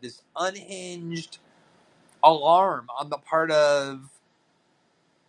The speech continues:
journalistic and political elites, Western liberals in, in, in, in, in, in the halls of, of power, petrified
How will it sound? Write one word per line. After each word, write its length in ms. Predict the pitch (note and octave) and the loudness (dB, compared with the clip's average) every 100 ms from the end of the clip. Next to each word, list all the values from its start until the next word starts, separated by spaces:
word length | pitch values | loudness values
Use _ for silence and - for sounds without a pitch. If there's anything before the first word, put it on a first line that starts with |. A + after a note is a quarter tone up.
| _ _ _ A#2+ | _ _ _ -8
journalistic 800 | D#3+ F3+ F3 E3 D#3 E3 E3 D#3 | -4 -2 -2 -4 -6 -8 -10 -10
and 140 | C#3 | -14
political 680 | - D3 D3+ E3+ D3+ C3+ A#2+ | -10 -6 -6 -2 0 0 -4
elites, 380 | F3 C#3 - - | -10 -10 -14 -6
Western 540 | D3 D#3+ - D#3+ D3 C3 | -4 -4 -8 -10 -12 -6
liberals 580 | C#3 E3+ D3+ A#2+ A#2 _ _ _ _ | -6 0 -2 -2 -8 _ _ _ _
in, 240 | D3+ C#3 C3+ | -14 -14 -16
in, 180 | D3 C#3 - D3 C#3+ - | -18 -18 -18 -20 -20 -16
in, 340 | D3 C#3 C#3+ - - - | -12 -10 -12 -16 -20 -2
in, 280 | D3+ D3 C#3 C#3+ | -2 -2 -6 -8
in, 240 | D3 C3+ | -8 -6
in 160 | D3 D3 | -6 2
the 80 | D#3 | 6
halls 380 | D#3+ D#3 E3 C#3+ | 8 8 6 4
of, 240 | C3+ B2+ | 0 0
of 200 | - B2+ | -6 -8
power, 480 | - E3+ F3+ G3+ B2+ - | -6 0 2 2 -2 -6
petrified 1120 | - G3 A#3 D4 C4+ - A#2 G#2+ G2+ G2+ C#3 | -12 -10 -8 -8 -8 -4 -6 -6 -12 -18 -20